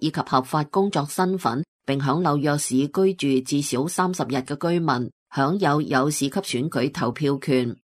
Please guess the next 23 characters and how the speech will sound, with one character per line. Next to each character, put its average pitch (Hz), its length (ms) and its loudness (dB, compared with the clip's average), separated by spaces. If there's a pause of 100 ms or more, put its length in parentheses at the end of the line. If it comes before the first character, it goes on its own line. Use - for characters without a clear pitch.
(100)
此 165 200 2
前 127 300 0
呢 202 100 2
項 135 240 0
法 151 180 2 (100)
案 147 180 2
被 131 160 2
質 170 280 0
疑 123 240 2 (220)
同 131 240 2
紐 139 160 4
約 165 240 2
州 208 240 2
憲 151 300 0
法 147 240 2
同 127 320 -2
選 131 260 0
舉 131 220 0
法 147 260 2
存 123 260 -2
在 131 200 2
衝 170 280 -2
突。 160 100 0